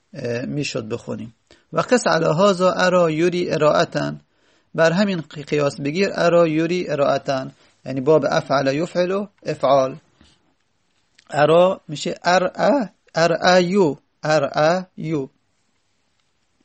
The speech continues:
ارعیو. اه، همزه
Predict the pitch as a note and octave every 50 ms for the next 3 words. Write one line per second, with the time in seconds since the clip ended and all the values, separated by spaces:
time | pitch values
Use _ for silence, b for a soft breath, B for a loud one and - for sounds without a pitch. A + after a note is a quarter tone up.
0 | _ _ b b b b b b b b b b b b b b b b b b
1 | - - D#3+ E3 F3 F#3+ F#3 - - _ _ - D#3 D#3 E3 F3+ G3+ G3+ - G3+
2 | D#3 D3+ D#3 C#3 B2+ B2+ - _ _ _ _ _ _ _ _ _ _ _ _ _
3 | _ _ _ _ _ _ _ _ - C3+ C3+ C3+ C3+ - - C#3+ C#3+ - - -
4 | - - D3+ D#3 D#3 D3+ C#3+ D#3 F3+ F3+ E3 C#3+ C3 C3